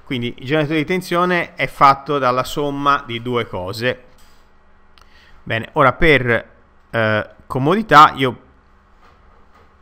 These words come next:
No, d'accordo, rappresento la cosa in questo modo.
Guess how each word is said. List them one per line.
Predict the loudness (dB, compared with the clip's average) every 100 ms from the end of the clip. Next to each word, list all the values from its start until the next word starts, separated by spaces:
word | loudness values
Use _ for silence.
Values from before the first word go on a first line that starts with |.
| _
No, | -14 -8
d'accordo, | -8 -8 -8 -6
rappresento | -6 -6 -6 -6 -6 -6
la |
cosa | -8 -8 -10
in |
questo | -12 -14 -16
modo. | -18 -20